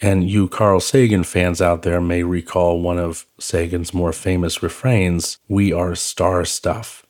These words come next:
Or, for a bit more context, a fuller version of that quote is, "The nitrogen in our D N A, the calcium in our teeth, the iron in our blood, and the carbon in our apple pies were made in the interiors of collapsing stars.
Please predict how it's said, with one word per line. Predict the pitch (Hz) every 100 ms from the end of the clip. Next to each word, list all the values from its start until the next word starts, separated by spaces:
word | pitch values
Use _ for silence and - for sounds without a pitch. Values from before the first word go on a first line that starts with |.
| -
Or, | 101 92 87 -
for | _ -
a | 87
bit | 87 90
more | 95
context, | - 98 95 90 85 87 -
a | 82
fuller | - 101 92
version | 80 87 92 82 80 80
of | 85 87
that | 85 78
quote | - 95 92 82
is, | 87 87 85 - - _
"The | 98
nitrogen | 87 90 107 117 110 95 101
in | 95
our | 87 82
D | 92 90
N | 87
A, | 90 90 87 87 - -
the | 90
calcium | 82 - 104 113 - 101 90
in | 87
our | 85
teeth, | 82 - 107 92 90 - - -
the | 90 -
iron | 110 117 117 113
in | 92
our | 87 85
blood, | 87 95 95 92 90 85 -
and | 98 87
the |
carbon | - - 107 107 107 98
in | 90 82
our | 85 82
apple | 73 113 113 98
pies | - 95 85 85 85 - - -
were | 92
made | 87 90 104 101 95
in | 95 92
the | 92
interiors | 87 - - 110 107 101 98
of | 87 82
collapsing | - 85 87 85 - 90 82
stars. | - 82 82 80 92 87 -